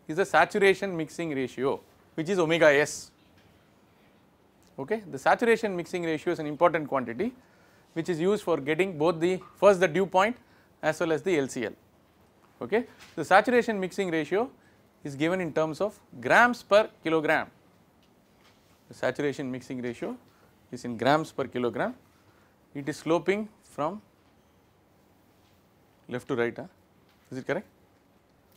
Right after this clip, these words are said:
Right to left. It's sloping from <laughs> right to left. It's sloping from right to left,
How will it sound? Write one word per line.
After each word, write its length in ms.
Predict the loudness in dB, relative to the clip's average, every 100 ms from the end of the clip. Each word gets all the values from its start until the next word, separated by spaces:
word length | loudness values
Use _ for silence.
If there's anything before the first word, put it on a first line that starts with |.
| _ _ _ _ _ _ _ _ -2
Right 200 | -2 0
to 80 |
left. 240 | -2 -2 -6 -20 _ _ _ _ -14
It's 180 | -14 -8
sloping 380 | -4 -2 -2
from 240 | -6 -6 -2
<laughs> 100 | -2
right 200 | -2 -2
to 100 | 2
left. 240 | 4 2 -2 -20 -20 -20 _ -14
It's 120 | -6
sloping 340 | 2 2 2 -2
from 200 | 0 2
right 220 | 2 2
to 80 | 2
left, 280 | 4 2